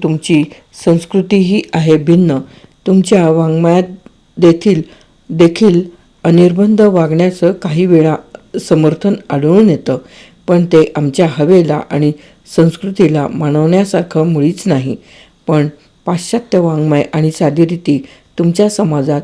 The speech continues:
झपाट्याने रूढ होत आहेत. मागच्या खेपेला पाहिलं मी. बरोबर आहे, तुमचं वाङ्मय भारतातली काही लेखक मंडळी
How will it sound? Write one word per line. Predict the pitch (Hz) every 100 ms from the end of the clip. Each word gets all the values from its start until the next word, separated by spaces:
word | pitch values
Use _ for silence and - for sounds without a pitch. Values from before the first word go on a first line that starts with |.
| -
झपाट्याने | 160 180 196 190 156 156
रूढ | 143 147 180
होत | 170 -
आहेत. | 185 139 131 - - _ -
मागच्या | 160 160 - 202
खेपेला | 202 196 190 180 175
पाहिलं | 175 160 147 208
मी. | 151 123 _ _ _ _ _ _ _ _ - - _ _ -
बरोबर | 160 156 156 190
आहे, | 170 139 123 - _ _ -
तुमचं | 175 160 - 185
वाङ्मय | 170 160 165 180 156 165 - _ _
भारतातली | 165 156 156 - 190 185 156 170
काही | 170 160 151 180 175
लेखक | 156 156 170 170
मंडळी | 156 156 151 156